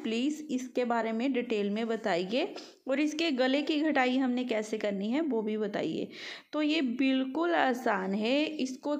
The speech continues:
कैसे बनाना है, आपने अपनी बॉडी के अनुसार हमने इसे बनाना होता है। आपने दो सीधे, दो उल्टे का पहले बॉर्डर बनाना है। फंदे आपने अपने साइज के according रखने हैं, जो आपका साइज है उसके हिसाब से फंदे रख लीजिए।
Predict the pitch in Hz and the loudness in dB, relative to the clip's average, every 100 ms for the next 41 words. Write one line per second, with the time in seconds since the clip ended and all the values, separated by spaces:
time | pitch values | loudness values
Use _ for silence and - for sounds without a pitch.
0 | 285 247 247 294 294 294 285 302 302 277 | -2 -2 0 0 2 2 2 4 4 2
1 | 247 247 233 220 220 226 214 220 233 254 | 0 0 0 -2 -2 -2 0 0 0 0
2 | 254 214 214 214 214 220 202 208 208 202 | 0 0 -2 -2 0 0 -2 -2 -2 -4
3 | 190 180 180 190 185 196 208 208 208 202 | -2 -2 -2 -2 -2 0 0 0 -2 -2
4 | 208 202 226 262 254 233 233 208 214 233 | -4 -2 -2 0 -2 -2 -2 0 0 0
5 | 208 214 208 208 202 196 190 202 202 240 | -2 -4 -2 -2 -2 -2 -2 -2 -2 -2
6 | 247 240 240 240 254 330 - - - - | -2 0 0 0 0 -2 -6 -14 -14 -16
7 | - - 262 254 311 294 262 254 262 233 | -4 0 2 2 4 2 2 0 0 0
8 | 240 247 254 240 262 262 269 254 254 214 | 0 -2 2 2 2 0 0 0 0 -2
9 | 208 202 190 - 196 214 214 208 233 262 | -2 -2 -2 -2 -2 0 0 0 0 2
10 | 269 262 220 220 190 202 233 254 240 240 | 2 2 -2 0 -2 0 0 -2 -2 -4
11 | 240 240 233 208 208 269 277 240 233 226 | -4 -4 0 0 2 -2 0 -2 0 -2
12 | 226 208 214 226 349 | -2 -2 -2 -2 -2